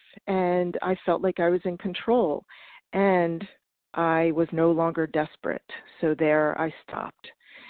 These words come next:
because my will is finite. I had no idea coming into O A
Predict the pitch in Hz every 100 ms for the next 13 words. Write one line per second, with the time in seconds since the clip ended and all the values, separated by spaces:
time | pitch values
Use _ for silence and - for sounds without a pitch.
0 | - - 202 196 196 196 208 185 180 170
1 | 170 - 170 - 233 220 - - _ _
2 | - - _ _ - 196 202 202 220 240
3 | 247 220 226 190 175 202 180 175 175 196
4 | - 175 180 175 156 151